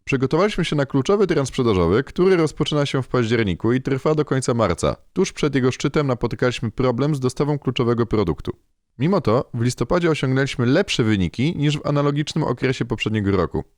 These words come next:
Wiedzieliśmy, że grudzień będzie punktem kulminacyjnym sprzedaży, dlatego mieliśmy pewność co do osiągnięcia świetnych rezultatów. I rzeczywiście tak się stało. Wyniki z grudnia były nieporównywalnie lepsze niż w poprzednim roku. Podczas naszej współpracy wykazał duże zaufanie do naszych działań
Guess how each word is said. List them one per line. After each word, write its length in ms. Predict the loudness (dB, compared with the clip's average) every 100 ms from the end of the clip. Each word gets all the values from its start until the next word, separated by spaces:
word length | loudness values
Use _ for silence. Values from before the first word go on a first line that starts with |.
| _ -4
Wiedzieliśmy, 420 | 0 2 2 0
że 100 | 0
grudzień 360 | 2 2 2 2
będzie 240 | 2 0
punktem 420 | 0 -2 0 -2 0
kulminacyjnym 640 | 0 2 0 0 0 0
sprzedaży, 560 | -2 0 0 2 0 0
dlatego 380 | 0 0 0 0
mieliśmy 400 | 0 -2 -2 -2
pewność 400 | 0 0 0 -2
co 100 | 0
do 80 | 0
osiągnięcia 520 | 0 0 0 0 0
świetnych 420 | 0 -2 0 0
rezultatów. 680 | 0 0 2 0 0 -6 -10 _
I 140 | -2 0
rzeczywiście 520 | 0 2 0 0 -2
tak 140 | -2
się 120 | -4
stało. 360 | -2 2 2 0 -6 _ _ _ -4
Wyniki 400 | 0 0 2 2
z 40 |
grudnia 380 | 2 2 2 0
były 260 | 2 2
nieporównywalnie 800 | 2 0 0 2 2 2 2 2
lepsze 240 | 0 0 -2
niż 100 | -2
w 40 |
poprzednim 360 | -2 0 0 2
roku. 320 | 2 0 -6 -10 -20 _ _ _ _ -4
Podczas 340 | -2 0 -2
naszej 220 | -2 -2
współpracy 600 | -2 -2 0 0 0 0 -2
wykazał 380 | -2 0 0
duże 280 | 2 2 2
zaufanie 420 | 2 2 2 2
do 100 | 2
naszych 260 | 0 0 2
działań 380 | 2 4 2